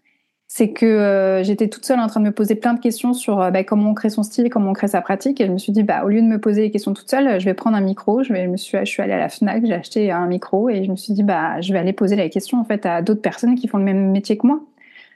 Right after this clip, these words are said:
Donc, au début, j'ai beaucoup interviewé, en fait, des professionnels de l'hypnose. Et quand je dis professionnels, c'est des professionnels. C'était important pour moi d'a-, d'interviewer, en fait, euh, des accompagnantes. Et donc, je leur ai demandé, bah, toi, comment ça se passe, toi, pour toi,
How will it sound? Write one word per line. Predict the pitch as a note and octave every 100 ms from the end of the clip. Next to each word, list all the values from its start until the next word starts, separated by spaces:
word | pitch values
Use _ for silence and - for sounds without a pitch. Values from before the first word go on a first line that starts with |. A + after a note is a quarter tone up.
| -
Donc, | A3 G#3
au |
début, | G#3 A3+ G#3+ B3
j'ai | A#3+ F#3 F#3
beaucoup | G3 A3 B3
interviewé, | A3+ G#3+ G#3 G#3 G#3+
en | A3+
fait, | A3
des | G3 G3
professionnels | - G3 G3+ G3+ G3 G3+
de | F#3+
l'hypnose. | F#3 - B3+ D4+ A3 - - _ _ -
Et |
quand | A3
je | G#3
dis | G3+
professionnels, | - G#3 A3 A3+
c'est | G3
des |
professionnels. | G3 G3 - - G3 F#3+ F#3+ G#3+ -
C'était | - -
important | F#3 G3 - G#3
pour | -
moi | G3 G#3
d'a-, | G3 F3
d'interviewer, | F3+ F3+ G#3 G3 G3+ G3
en | G3
fait, | F#3+ F3+ F#3+
euh, | F3 F3+
des | F3 E3+
accompagnantes. | E3 F3 E3 F3+ F3+ - C#4 - _ _ _ _ _ _ _ _ F#3
Et | G3
donc, | G3+ B3
je | B3
leur | G3+
ai |
demandé, | F#3+ F3+ A#3
bah, | B3 G#3 F3 -
toi, | A#3+
comment | B3 G#3+
ça | G#3+ G#3
se | -
passe, | -
toi, | - A#3
pour | A3+ -
toi, | C#4